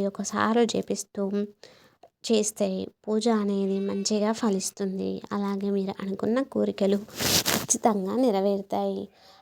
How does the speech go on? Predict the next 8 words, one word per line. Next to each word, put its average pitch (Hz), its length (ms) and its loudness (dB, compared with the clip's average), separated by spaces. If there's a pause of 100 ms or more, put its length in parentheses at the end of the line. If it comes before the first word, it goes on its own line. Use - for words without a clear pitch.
ఆ 208 100 -2
లక్ష్మీదేవి 202 760 2
మీ 214 260 2
ఇంటికి 190 360 0
వచ్చి 190 380 -4
తాండవం 196 560 -2
చేస్తుంది. 196 640 -4 (540)
ఎవరైతే 202 540 -2